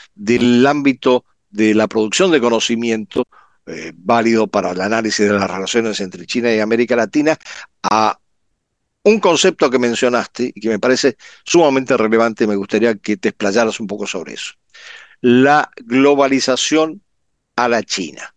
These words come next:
La globalización a la China en un momento en donde la globalización tal como la veníamos viendo, eh, de carácter,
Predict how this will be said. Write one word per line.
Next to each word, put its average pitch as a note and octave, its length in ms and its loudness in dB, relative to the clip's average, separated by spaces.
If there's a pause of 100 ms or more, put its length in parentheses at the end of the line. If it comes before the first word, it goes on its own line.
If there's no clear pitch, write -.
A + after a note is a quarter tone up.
(420)
La A#2 120 0
globalización C3+ 600 2
a F#3 80 4
la D#3 140 2
China G3+ 220 2
en D#3+ 100 2
un D#3+ 120 0
momento E3+ 520 2
en C#3 180 -2
donde C#3 540 2 (280)
la A2+ 460 4
globalización A#2+ 1200 2
tal C#3+ 320 2
como A#2 240 0
la A2 140 4
veníamos B2 440 0
viendo, A#2 560 -2 (440)
eh, F2+ 160 -12
de G2+ 120 -2
carácter, A#2+ 540 0